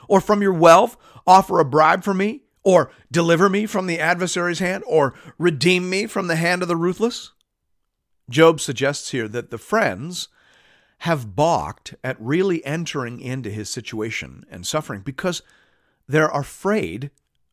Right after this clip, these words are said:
of what it might cost them. That's why he asked them, "Have I asked you for money? Am I looking for you to solve my problems or rescue me out of my calamity?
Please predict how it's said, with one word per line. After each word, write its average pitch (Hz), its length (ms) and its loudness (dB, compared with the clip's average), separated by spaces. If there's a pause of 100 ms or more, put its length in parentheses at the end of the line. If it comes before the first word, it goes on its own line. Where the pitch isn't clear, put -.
(240)
of 139 180 -6
what 170 180 -2
it - 140 -6
might 165 260 -10
cost - 440 -10
them. - 220 -20 (680)
That's 175 200 -2
why 165 200 4
he 156 100 2
asked 139 220 -2
them, - 120 -16 (280)
"Have 196 120 0
I 185 120 8
asked 180 280 0
you 202 60 -4
for 185 140 -8
money? 175 280 -6 (480)
Am 196 100 -2
I 202 40 2
looking 214 260 0
for 220 120 -6
you 196 120 -4
to 196 60 -4
solve 190 420 2
my 202 160 0
problems 202 480 4
or 175 120 2
rescue 196 580 0
me 214 300 -4 (280)
out 196 160 4
of 185 60 0
my 180 160 0
calamity? 175 580 -4